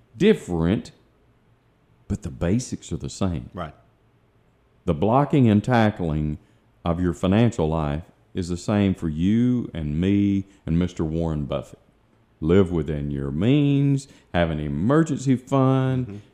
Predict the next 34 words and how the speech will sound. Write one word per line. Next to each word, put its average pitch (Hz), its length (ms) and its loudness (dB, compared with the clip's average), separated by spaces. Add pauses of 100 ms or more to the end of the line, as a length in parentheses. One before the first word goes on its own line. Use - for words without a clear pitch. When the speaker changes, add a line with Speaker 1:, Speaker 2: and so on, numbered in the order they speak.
Speaker 1:
think 117 220 4
about 82 380 -2
the 82 100 -6
future, 160 760 0
do 95 240 0
basic 90 640 -2
math, 160 720 0 (520)
stick - 760 0 (360)
to 151 260 8
it. 196 280 2 (140)
So 185 160 6
you 214 220 10
do 226 180 8
all 156 200 8
this 131 180 4
calculation 104 720 4
for 92 140 -2
somebody, 80 560 0
and 82 120 -2
you, 98 120 -4 (180)
in, 104 240 4
in 110 140 4
our 107 140 4
previous 107 520 4
segment, 107 400 0 (220)
we 110 160 4
said, 110 320 4
you 95 160 0
know, 90 160 0
in, 92 300 -4
in 101 180 0
our 92 300 0
little 90 280 0
example, 90 540 0